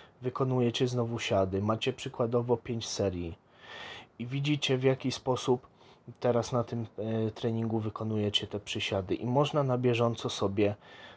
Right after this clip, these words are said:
zwrócić uwagę na to, co jest zrobione źle na danej serii i w następnej serii już to skorygować. Więc to jest narzędzie do skutecznej i szybszej zdecydowanie nauki dla Was. To jest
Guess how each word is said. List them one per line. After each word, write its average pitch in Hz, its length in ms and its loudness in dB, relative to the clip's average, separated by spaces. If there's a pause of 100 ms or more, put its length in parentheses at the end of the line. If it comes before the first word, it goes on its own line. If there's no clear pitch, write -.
(120)
zwrócić 123 580 0
uwagę 110 520 2 (420)
na 110 240 2
to, 113 220 -2
co 151 220 2
jest 131 220 6
zrobione 117 480 2
źle 107 380 2 (320)
na 113 220 0
danej 107 320 0
serii 104 460 -2
i 170 300 -2 (140)
w - 80 -10
następnej 113 520 -2
serii 107 300 -2
już 104 200 -2
to 98 100 -8
skorygować. 98 760 -4 (340)
Więc 120 200 -10
to 180 100 0
jest 180 220 2
narzędzie 120 500 0
do 110 100 0
skutecznej 135 760 -4 (320)
i 123 60 -6
szybszej - 540 2
zdecydowanie 110 840 0 (360)
nauki 110 580 0 (320)
dla 104 260 6
Was. 92 360 -4 (440)
To 143 120 4
jest 147 360 4